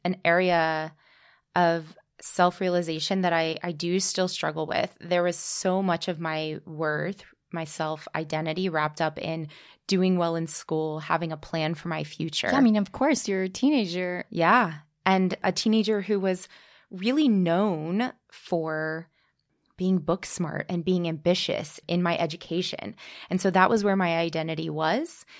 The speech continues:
Speaker 1: And none, none of the other things happening in my life were known to anybody. So for me, after sharing my story with a couple of diff-,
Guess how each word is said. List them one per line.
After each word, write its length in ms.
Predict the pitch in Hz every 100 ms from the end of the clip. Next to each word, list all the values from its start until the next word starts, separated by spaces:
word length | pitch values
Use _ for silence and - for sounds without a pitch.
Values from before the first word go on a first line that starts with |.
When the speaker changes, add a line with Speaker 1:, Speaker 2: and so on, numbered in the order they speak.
| - - -
Speaker 1:
And 500 | 190 175 170 165 -
none, 400 | 196 185 185 220 -
none 320 | 185 190 196
of 80 | 240
the 160 | 226 -
other 160 | 185
things 300 | 185 175 170
happening 340 | - 170 180 180
in 80 | 196
my 120 | 190
life 300 | 226 262 -
were 300 | 175 170 - _ _ -
known 520 | 170 160 151 185 285 - _ _ -
to 120 | -
anybody. 540 | 165 156 151 160 226 - - -
So 640 | - - 208 196 185 180 - _ -
for 240 | - 196
me, 640 | 185 190 185 170 160 165 _ _ _ _ - - _ _ - -
after 220 | 190 190
sharing 240 | 202 202 202
my 120 | 196
story 280 | - 180 170
with 160 | 165 -
a 40 |
couple 380 | - - 240 190
of 120 | 156
diff-, 200 | 160 151